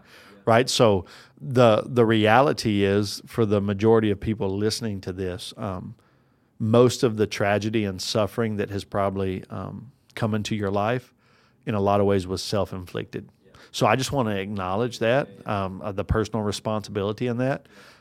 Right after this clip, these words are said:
Speaker 1: Um, your life could be and would be and should be, um, a lot more drama-free if you would just obey the Bible.
Speaker 2: That's, that's fair.
Speaker 1: If you would just obey the Bible. Now, with that being said,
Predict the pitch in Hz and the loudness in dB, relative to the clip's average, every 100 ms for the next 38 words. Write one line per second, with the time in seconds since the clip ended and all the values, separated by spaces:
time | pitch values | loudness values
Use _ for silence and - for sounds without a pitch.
0 | _ 123 101 95 - 117 131 131 117 120 | _ -2 0 -2 -2 4 6 8 6 6
1 | 123 - _ _ _ _ - 147 135 135 | 2 -2 _ _ _ _ 0 2 4 4
2 | 135 131 113 101 123 123 123 123 113 110 | 4 2 0 2 2 4 2 2 0 -4
3 | 95 - 131 127 117 120 120 120 - 120 | -6 -2 2 2 2 2 4 2 -2 -4
4 | 98 92 - - 110 107 107 - 110 104 | -4 -4 -8 -4 0 4 4 2 0 0
5 | 90 104 98 107 113 104 - 110 127 175 | -2 -2 -2 -2 -2 -4 -4 -2 0 -2
6 | - _ _ - 107 113 104 98 98 - | -8 _ _ -8 -4 0 0 0 -2 -2
7 | 98 92 92 90 87 98 - - _ _ | -2 -2 -2 -2 -4 -4 -8 -12 _ _
8 | _ _ _ _ _ _ _ _ _ _ | _ _ _ _ _ _ _ _ _ _
9 | - 98 95 90 95 92 90 95 98 - | 0 0 0 -4 -4 -4 -4 -4 -6 -6
10 | - - - - - 135 104 101 113 127 | -12 -18 -20 -16 0 2 4 2 4 4
11 | 139 135 131 113 - 190 139 170 | 4 2 0 0 2 4 4 2